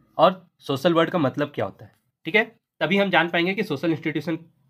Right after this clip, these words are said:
क्या है, क्यों डेवलप किया गया और इसके क्या क्या कैरेक्टरिस्टिक्स है। तो चलिए सबसे पहले हम देखते हैं कि इंस्टीट्यूशन क्या होता है। तो इंस्टीट्यूशन क्या है? इंस्टीट्यूशन एक ऐसा चीज़ है जो वर्क होता है, जो वर्क करता है कुछ रूल्स के तहत। Institution is something that works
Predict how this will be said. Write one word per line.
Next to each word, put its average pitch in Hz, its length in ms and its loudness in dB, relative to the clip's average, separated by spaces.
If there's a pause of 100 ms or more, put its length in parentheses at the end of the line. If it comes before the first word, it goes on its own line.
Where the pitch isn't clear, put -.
(460)
क्या 139 180 6
है, 156 220 4 (400)
क्यों 170 160 2
डेवलप 156 380 0
किया 156 160 4
गया 147 260 2 (240)
और 139 120 -2
इसके 196 260 -2
क्या 151 360 -2
क्या 180 160 0
कैरेक्टरिस्टिक्स 123 680 -4
है। - 80 -20 (300)
तो 160 60 -6
चलिए 196 260 4
सबसे 190 240 0
पहले 175 200 2
हम 180 100 0
देखते 165 220 -2
हैं 185 60 -4
कि 214 80 -4
इंस्टीट्यूशन 170 540 -6 (100)
क्या 139 120 2
होता 113 220 -4
है। 95 120 -16 (420)
तो 175 60 -4
इंस्टीट्यूशन 180 600 -2
क्या 214 140 4
है? 233 160 4 (160)
इंस्टीट्यूशन 170 480 -2
एक 226 120 0
ऐसा 202 180 2
चीज़ 214 220 0
है 226 60 4
जो 196 140 0
वर्क 170 240 2
होता 190 300 2
है, 226 100 2
जो 160 140 -4
वर्क 180 220 4
करता 196 220 0
है 247 180 2 (240)
कुछ 226 180 -2
रूल्स 175 260 4
के 151 120 -2
तहत। 113 320 -10 (220)
Institution 156 640 0
is 202 120 0
something 196 340 0 (380)
that 151 320 2
works 165 340 4